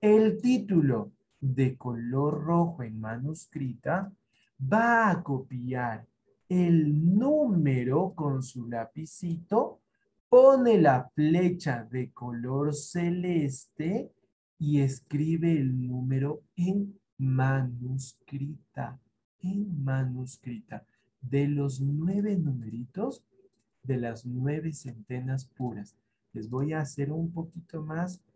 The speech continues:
chiquita la imagen para que se pueda ver el del novecientos. ¿Dónde estamos?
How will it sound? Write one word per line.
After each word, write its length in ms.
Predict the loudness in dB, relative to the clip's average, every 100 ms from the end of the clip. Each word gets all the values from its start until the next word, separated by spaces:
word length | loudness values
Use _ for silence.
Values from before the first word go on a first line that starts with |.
| _ _ -14
chiquita 600 | -10 -10 -10 -10 -6 -4
la 140 | -2
imagen 400 | -2 -2 -4 -6
para 180 | -4 -6
que 80 | -6
se 140 | -12
pueda 240 | -8 -4 -2
ver 140 | -2
el 160 | -2 -2
del 260 | -4 -4 -10 _ _ _
novecientos. 1300 | -4 -2 -2 -4 -6 -8 -10 -10 -10 -12 -20 -20 -20
¿Dónde 240 | -20 -20 -20
estamos? 480 | _ _ _ -20 -20